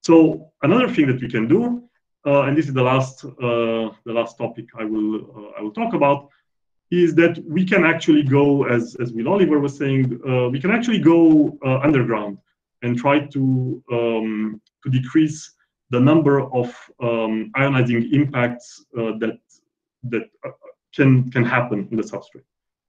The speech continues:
So, um, uh, we have three tip-, types of devices here that we will all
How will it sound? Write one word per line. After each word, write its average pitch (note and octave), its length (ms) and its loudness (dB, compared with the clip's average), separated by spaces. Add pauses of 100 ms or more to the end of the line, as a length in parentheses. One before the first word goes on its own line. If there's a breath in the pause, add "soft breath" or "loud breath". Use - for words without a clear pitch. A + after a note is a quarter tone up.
(140)
So, D3+ 360 4
um, D3 280 -2 (180)
uh, C3+ 200 2
we C3+ 100 2
have C3 260 0
three G#3+ 400 -6
tip-, F#3 200 -8 (260)
types D#3+ 240 -4
of C3+ 140 -2
devices D3 560 -4
here A3 300 -8
that C3+ 280 -6
we C3 100 2
will B2 320 0 (460)
all C3 420 0